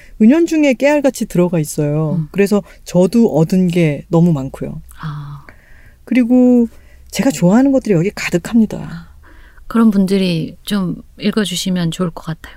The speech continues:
Speaker 2: 이 비슷비슷한 취향을 가진 분들이 보시면
Speaker 1: 네.
Speaker 2: 공감을 좀 하시지 않을까.
Speaker 1: 공감하는 것도 너무 많았고, 그런데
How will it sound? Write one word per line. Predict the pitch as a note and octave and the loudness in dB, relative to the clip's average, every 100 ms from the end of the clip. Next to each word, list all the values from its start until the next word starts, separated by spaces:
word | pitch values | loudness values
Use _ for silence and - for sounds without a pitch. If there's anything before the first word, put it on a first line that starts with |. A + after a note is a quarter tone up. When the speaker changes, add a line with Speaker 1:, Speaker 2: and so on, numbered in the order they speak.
| C4+ | -4
Speaker 2:
이 | B3 A#3 | 0 0
비슷비슷한 | - A3 A3+ A#3 G#3 G#3+ G3+ | -2 -6 -4 -4 -4 -4 -6
취향을 | F#3+ - B3 G#3+ | -2 0 0 0
가진 | F3 D#3 F3 | -2 -4 -4
분들이 | E3 D#3+ D#3+ D#3 | -2 -4 -4 -6
보시면 | F#3 F3 E3+ D#3 D#3+ D#3+ | -4 0 2 0 -2 -6
Speaker 1:
네. | - | -6
Speaker 2:
공감을 | F3+ F3+ E3+ E3+ D#3+ D3+ | -4 -2 -2 -4 -4 -6
좀 | - D#3+ | -8 -8
하시지 | F3 - - E3 | -8 -10 -8 -6
않을까. | D#3 D#3 - D#3 E3+ - - | -8 -8 -12 -14 -14 -18 0
Speaker 1:
공감하는 | A#3 A#3+ C4 B3+ A#3 A#3+ C#4 | 4 4 6 6 4 4 2
것도 | C4 A#3 A3 | 2 0 2
너무 | E3+ G3+ G#3 | 4 4 2
많았고, | D3 D3 - G3 A#3 C4+ | 0 -4 -6 -2 -2 -2
그런데 | - G3 G3 G3+ G3 F#3+ | -2 0 0 0 0 -2